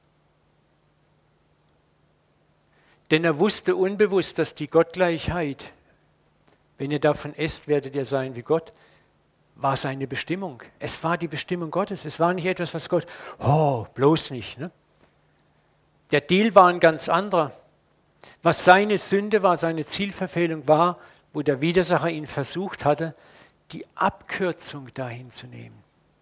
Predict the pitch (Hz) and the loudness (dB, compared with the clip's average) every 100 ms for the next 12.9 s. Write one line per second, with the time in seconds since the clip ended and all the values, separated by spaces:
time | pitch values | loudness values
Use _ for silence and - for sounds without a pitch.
0 | _ _ _ _ _ _ _ _ _ _ | _ _ _ _ _ _ _ _ _ _
1 | _ - - _ _ _ 123 - 123 - | _ -20 -20 _ _ _ -8 -8 -8 -2
2 | 202 214 - - _ 415 - - _ _ | -2 -2 -8 -20 _ 6 6 -8 _ _
3 | _ _ _ _ _ _ _ _ _ _ | _ _ _ _ _ _ _ _ _ _
4 | _ _ _ _ _ _ _ _ _ _ | _ _ _ _ _ _ _ _ _ _
5 | _ _ - - - - 143 127 - 117 | _ _ -12 -12 -6 -6 -6 -4 -4 -4
6 | 123 110 _ _ _ _ _ _ _ _ | -10 -18 _ _ _ _ _ _ _ _
7 | _ _ _ _ _ _ _ _ _ _ | _ _ _ _ _ _ _ _ _ _
8 | _ 151 175 165 180 - 214 - 208 220 | _ -10 -8 -4 4 4 6 4 4 0
9 | - 190 196 202 160 135 143 151 175 180 | -4 -2 0 0 0 -6 -2 0 0 -2
10 | 175 160 156 143 - - 135 147 - 147 | -4 -4 -4 -4 -4 -6 -6 -6 -6 -8
11 | 117 _ _ _ _ _ _ - 139 - | -10 _ _ _ _ _ _ -10 -10 -8
12 | 143 127 127 - - 127 - - 123 | -10 -10 -10 -10 -8 -6 -8 -10 -20